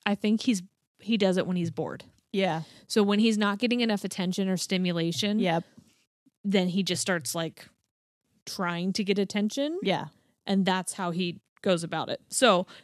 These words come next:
Speaker 1: now, after realizing that yesterday, after he jumped on my stomach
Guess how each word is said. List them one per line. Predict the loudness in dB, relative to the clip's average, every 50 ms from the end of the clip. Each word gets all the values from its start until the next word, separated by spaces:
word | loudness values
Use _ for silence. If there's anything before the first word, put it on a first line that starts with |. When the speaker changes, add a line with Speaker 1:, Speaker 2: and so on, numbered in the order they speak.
| _ _ _
Speaker 1:
now, | -2 0 2 4 4 4 4 4 4 2 2 0 _ _ _ _ _ _ _ _ _ _
after | -2 0 0 0 0 0 2 4
realizing | 4 6 6 6 4 2 0 0 -2 -2
that | -2 -4 -2
yesterday, | 0 0 0 0 -2 -4 -2 -2 -2 -2
after | -2 -4 -6 -6 -2 -2 -2
he | -2 0 -2 -2 0 -2 -4 -6 _ _ -20 _ _ _ _ _ _ _ _ _ _ _ _ _ -10 -6
jumped | 0 4 6 6 6 6 4 2 2
on | 2 2 2
my | 2 2
stomach | 0 0 0 0 0 2 2 0 -2